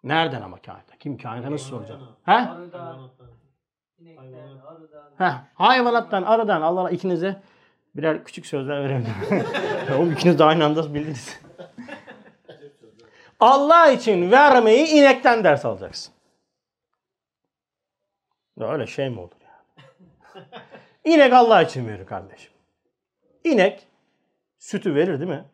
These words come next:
Speaker 1: Allah için? Allah namına vermek kendinden bir şey katmamaktır.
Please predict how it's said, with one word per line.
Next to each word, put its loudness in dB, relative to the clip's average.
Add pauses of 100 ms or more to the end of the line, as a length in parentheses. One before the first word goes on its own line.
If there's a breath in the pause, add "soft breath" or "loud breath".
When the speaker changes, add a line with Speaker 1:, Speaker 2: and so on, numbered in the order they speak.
Speaker 1:
Allah -6
için? -20 (720)
Allah -4
namına -8
vermek -8 (200)
kendinden -10
bir -12
şey -12
katmamaktır. -14